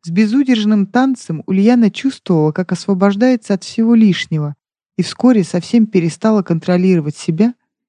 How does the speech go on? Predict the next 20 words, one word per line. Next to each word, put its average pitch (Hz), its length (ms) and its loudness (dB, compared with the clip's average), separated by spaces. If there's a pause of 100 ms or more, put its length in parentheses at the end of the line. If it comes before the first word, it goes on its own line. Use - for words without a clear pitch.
(120)
и 214 80 2
отпустила 170 540 -2
на 156 180 2
волю. 147 300 -2 (840)
"Я 185 260 -2
давно 254 340 0
не 247 160 2
видела 214 360 2
тебя 190 340 -2 (300)
такой 226 260 2
раскрепощенной. 233 1000 0 (220)
Ты 196 80 -2
всегда 202 360 0
классно 180 460 -2
танцевала", 190 760 0 (320)
выставила 185 540 0
вперед 220 420 0 (340)
большие 196 440 0
пальцы 220 460 -2
Маша. 190 520 0